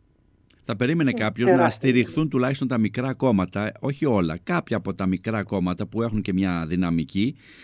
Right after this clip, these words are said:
Speaker 1: και έχουν και πρόγραμμα, και όμως προτιμούν, επιλέγουν να απέχουν. Αυτό είναι χειρότερο, νομίζω.
Speaker 2: Πολύ χειρότερο, μα είναι μέσα σε μια, είναι σαν να μην υπάρχουν καν.
Speaker 1: Ναι.
Speaker 2: Είναι σε μια ανυπαρξία.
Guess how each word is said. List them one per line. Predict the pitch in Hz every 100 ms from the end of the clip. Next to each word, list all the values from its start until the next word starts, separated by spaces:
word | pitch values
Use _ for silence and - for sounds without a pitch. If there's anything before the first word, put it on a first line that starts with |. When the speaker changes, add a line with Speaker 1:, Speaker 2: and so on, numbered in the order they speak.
| - -
Speaker 1:
και | -
έχουν | 120 120
και | 92
πρόγραμμα, | 98 92 87 95 131 165 - - - - -
και | -
όμως | 190 185 - - _ - _
προτιμούν, | 131 123 127 127 156 175
επιλέγουν | 151 131 160 175 180
να | 156
απέχουν. | 147 170 151 - 76 - _ _ _ -
Αυτό | 131 190
είναι | 190
χειρότερο, | - 180 160 - 82
νομίζω. | 78 71 65 - - _ _ _ -
Speaker 2:
Πολύ | 226 262
χειρότερο, | - 135 123 127
μα | 131 175
είναι | 240 262
μέσα | 269 262
σε | 233
μια, | 247 247
είναι | 240 233 269 277
σαν | 277
να | 277
μην | 269
υπάρχουν | - 208 185
καν. | 170 156 - _ -
Speaker 1:
Ναι. | 185 202
Speaker 2:
Είναι | 190
σε | 190
μια | 185
ανυπαρξία. | 180 170 151 - 151 117